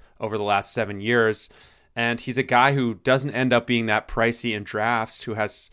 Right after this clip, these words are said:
top fifteen upside. I just think, you know, again, I, and I, I have more thoughts in a second about guys over thirty 'cause I did some more research on this, but Lowry is one I trust. And now, Steve, that brings me to the next chapter of this, which is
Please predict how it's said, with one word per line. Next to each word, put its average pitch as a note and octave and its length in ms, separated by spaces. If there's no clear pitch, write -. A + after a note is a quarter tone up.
top C3 320
fifteen C3 400
upside. F#2 640
I A2+ 100
just A#2 200
think, A2 280
you B2+ 80
know, G#2+ 120
again, A#2+ 300
I, C3+ 120
and C#3+ 220
I, E3 220
I D3+ 80
have D#3+ 120
more C#3 140
thoughts B2+ 280
in A2+ 60
a G#2+ 40
second D3 520
about A2 480
guys A#2+ 300
over G#2 180
thirty C3 380
'cause G#2 120
I G#2 60
did C3 200
some A#2+ 120
more A2 140
research A#2+ 420
on G2 200
this, F#2 320
but A#2 200
Lowry B2 540
is G#2+ 140
one G#2+ 180
I F#2+ 120
trust. - 520
And A#2+ 140
now, C3 160
Steve, C3 260
that A2 160
brings A2+ 260
me G2+ 200
to C3+ 560
the G#2+ 840
next C3+ 360
chapter G#2 420
of F#2+ 120
this, G2 260
which A#2+ 180
is A#2+ 300